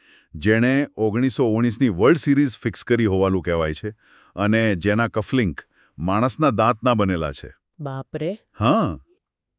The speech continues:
Speaker 1: આ મુલાકાત ગેટ્સબીની સંપત્તિના ગેરકાયદેસર સ્ત્રોત, એટલે કે બુટલેગિંગ,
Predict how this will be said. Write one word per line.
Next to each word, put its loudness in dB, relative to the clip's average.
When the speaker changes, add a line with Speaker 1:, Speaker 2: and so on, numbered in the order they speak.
Speaker 1:
આ 2
મુલાકાત 6
ગેટ્સબીની 0
સંપત્તિના 0
ગેરકાયદેસર -2
સ્ત્રોત, 0
એટલે -4
કે -2
બુટલેગિંગ, 0